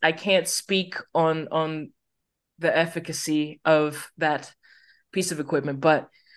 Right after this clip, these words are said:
um, just spend the money on a, on a better radio, uh, to be honest, if what you think that you are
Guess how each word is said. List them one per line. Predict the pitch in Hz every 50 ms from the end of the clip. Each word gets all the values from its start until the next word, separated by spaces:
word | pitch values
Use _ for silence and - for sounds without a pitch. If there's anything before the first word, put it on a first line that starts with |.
| - - - - - - - - - - - - _ -
um, | 180 180 175 180
just | 175 180 180
spend | - - 220 220 220
the | 196
money | 170 165 170 170 165 170 - - - -
on | 165 180 175
a, | 170 160 156 - -
on | 156 160 160
a | 151 147 143 147 - _ _ _ _ _ _ _ -
better | 160 175 170 160 160
radio, | 156 151 151 147 151 147 156 151 143 147 147 147 - _
uh, | - 139 143 135
to | 127 - - -
be | - 147 139
honest, | 120 123 127 120 113 - - - -
if | 160 160 160 156 - - - - - - _ _ _ _ _ _ _ _ _ _ _ _ _ _ _ _ _ _ _ _ -
what | 151 156 165 165 170 - -
you | 180 180 180
think | 175 - - 190 185 180 180
that | 170 151 143 143 - -
you | 165 170 160 151
are | 147 147 147 143